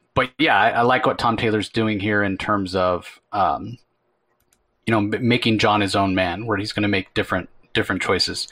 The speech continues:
Um, so yeah, putting on a, a terrible blonde wig and, and does he not own any other shirts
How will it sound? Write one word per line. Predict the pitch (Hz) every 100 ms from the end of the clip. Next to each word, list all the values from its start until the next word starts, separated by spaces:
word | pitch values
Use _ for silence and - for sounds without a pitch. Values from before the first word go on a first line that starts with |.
| - - - - - -
Um, | 107 101 95 92 113 -
so | - 123 110 87 - _ -
yeah, | 113 98 95
putting | - 180
on | 170 156
a, | - -
a | 107
terrible | - 139 135 123
blonde | 110 117 127 107
wig | 113 127 139 -
and, | 127 120 - - - _ _ _ -
and | 139 143 - _ _ _ - - _ _ _ _ 143
does | 156 156
he | 185
not | 175 220 247 -
own | 160 196
any | 175 170 139
other | 151 147
shirts | - 139 147